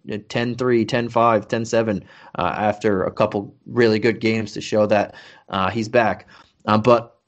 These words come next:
I think for me personally, I'm gonna lean more towards Kyrie Irving in this one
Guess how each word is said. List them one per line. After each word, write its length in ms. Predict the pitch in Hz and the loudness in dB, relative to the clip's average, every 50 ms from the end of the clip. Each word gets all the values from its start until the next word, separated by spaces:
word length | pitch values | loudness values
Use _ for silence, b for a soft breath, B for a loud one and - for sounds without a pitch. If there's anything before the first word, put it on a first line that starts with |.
| _ _ | _ _
I 120 | - 143 135 | -4 -2 0
think 320 | 156 165 160 156 - - _ _ _ _ | 2 2 2 2 -2 -10 _ _ _ _
for 160 | - - 139 | -4 -2 0
me 240 | 131 135 147 156 151 | 2 4 4 4 4
personally, 540 | 151 - 139 139 135 - 135 131 127 123 120 | 4 2 2 2 2 0 -2 -4 -2 -2 -2
I'm 100 | 113 117 | -2 -2
gonna 140 | 123 120 | -2 -2
lean 180 | 117 120 120 120 | -2 -2 -2 -2
more 200 | 117 113 117 117 | 0 0 0 0
towards 300 | 117 - 120 107 104 104 | 0 0 0 -2 -2 -2
Kyrie 320 | - 117 110 107 104 101 | -2 0 0 2 2 2
Irving 300 | 87 113 113 101 113 104 | 2 0 0 0 0 -2
in 80 | 101 98 | -2 -2
this 220 | 98 101 98 - | -4 -4 -4 -4
one 180 | 107 101 98 - | -4 -6 -6 -6